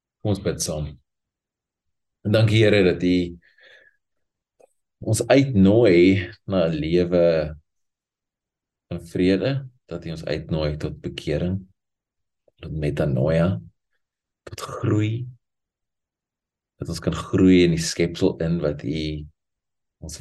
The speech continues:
wil, wat U wil hê ons moet wees. Waar moet ons vrede maak? Gee ons die moed en die krag om dit te kan doen.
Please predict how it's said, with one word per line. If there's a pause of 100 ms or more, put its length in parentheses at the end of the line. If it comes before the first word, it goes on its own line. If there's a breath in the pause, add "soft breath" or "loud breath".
wil, (260)
wat
U
wil
hê
ons
moet
wees. (1600)
Waar
moet
ons
vrede
maak? (1120)
Gee
ons
die
moed (1300)
en
die
krag
om
dit
te
kan
doen.